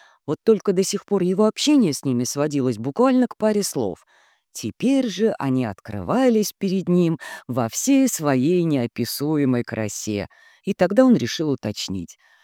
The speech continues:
«Насколько я могу судить, вы Лиля?» «Да». Ну а теперь-то он мог считать, что сообщила она. «Лиля, это я». И тут же она добавила:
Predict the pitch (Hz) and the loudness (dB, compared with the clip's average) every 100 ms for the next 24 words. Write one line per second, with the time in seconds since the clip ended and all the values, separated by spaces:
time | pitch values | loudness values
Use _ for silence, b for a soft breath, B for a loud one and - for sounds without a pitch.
0 | b b _ _ 160 180 160 - 160 - | b b _ _ -2 0 0 -2 -4 -2
1 | 156 147 147 147 131 - 147 131 110 B | -2 0 0 -2 -4 -4 -4 -4 -4 B
2 | B - 147 165 139 - 139 170 247 269 | B -8 -2 0 0 -2 -2 2 2 2
3 | 240 104 - _ _ _ _ _ _ _ | 2 -2 -10 _ _ _ _ _ _ _
4 | 220 208 254 233 214 190 180 _ _ _ | -2 4 6 6 4 0 -8 _ _ _
5 | _ _ _ _ _ _ 151 131 120 127 | _ _ _ _ _ _ -2 -2 -2 -6
6 | - 247 254 - 151 147 175 175 - 113 | 0 0 0 0 0 2 0 0 -6 -10
7 | - 185 208 - - 127 - 120 110 - | -6 -2 -2 -4 -4 -4 -2 -2 -2 -6
8 | - - 233 277 233 165 95 b b b | -8 -2 2 4 4 2 0 b b b
9 | - 147 180 147 127 139 165 147 92 - | -2 0 0 2 2 2 0 -2 -6 -12
10 | _ _ _ _ _ _ 254 277 285 294 | _ _ _ _ _ _ 0 4 4 4
11 | 294 285 285 240 208 202 180 _ _ _ | 2 2 2 2 0 0 -4 _ _ _
12 | _ - 135 - 262 220 190 139 127 147 | _ -8 -4 0 0 0 0 0 0 -2
13 | 127 92 104 98 87 82 | -4 -4 -6 -6 -10 -12